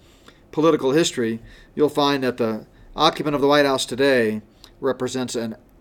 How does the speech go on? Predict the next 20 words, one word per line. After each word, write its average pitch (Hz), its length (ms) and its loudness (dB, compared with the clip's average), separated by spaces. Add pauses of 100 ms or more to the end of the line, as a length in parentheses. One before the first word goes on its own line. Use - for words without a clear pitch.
absolute 139 760 2
significant 139 1120 -2
extreme 165 460 -8
departure, 127 640 -4 (600)
uh, 113 200 -8
from 113 400 -4 (500)
the 139 80 -16
past. 160 380 -2
The 135 60 -6
fact 220 280 4
is, 160 280 2 (480)
Donald 185 440 4
J. 180 240 8
Trump 180 360 0
represents 165 420 0
a 160 80 2
new 175 340 8
kind 196 420 2
of 190 120 4
president. 214 680 0